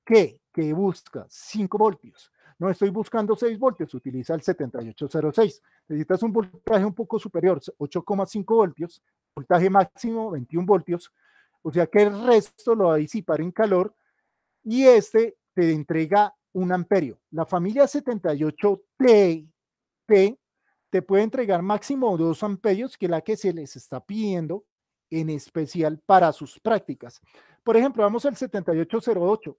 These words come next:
te entrega ocho voltios, si te lo regula a ocho voltios,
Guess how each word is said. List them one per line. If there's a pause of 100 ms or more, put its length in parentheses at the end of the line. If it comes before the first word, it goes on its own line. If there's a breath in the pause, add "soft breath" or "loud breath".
te
entrega
ocho
voltios, (300)
si
te
lo
regula
a
ocho
voltios,